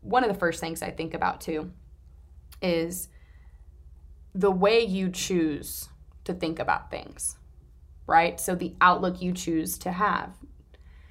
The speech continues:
I have naturally always been a very positive person. My mom is a very positive person, and I get that from her.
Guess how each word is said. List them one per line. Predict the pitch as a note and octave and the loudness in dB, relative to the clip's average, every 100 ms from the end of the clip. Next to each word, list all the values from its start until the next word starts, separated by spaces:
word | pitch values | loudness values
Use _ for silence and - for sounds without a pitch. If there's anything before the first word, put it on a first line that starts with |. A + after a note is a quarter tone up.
| - - - - - - - | -20 -20 -20 -20 -20 -20 8
I | G#3+ B3 | 10 10
have | D4+ | 8
naturally | A#3 G3 F#3 F#3 F3+ F3 | 4 2 2 0 0 2
always | F3 E3+ | 2 0
been | F3 F3 | -2 -4
a | |
very | E3 E3+ | -2 -2
positive | F3+ - F3+ - - | 0 2 2 0 -6
person. | - F3 - - F#3 | -6 -6 -6 -6 -2
My | E3+ | 0
mom | E3+ F3 E3+ | 2 2 0
is | E3+ | -4
a | |
very | E3+ F3 | -4 -4
positive | F3 F3 F3 E3+ E3 | -4 -4 -4 -6 -6
person, | E3+ E3 F3 | -6 -6 -6
and | E3+ F3 | -6 -6
I | |
get | E3+ F3 | -6 -4
that | F3+ - | -2 -2
from | E3+ | -4
her. | E3+ E3 E3+ F#3 A3 | -6 -6 -4 -6 -8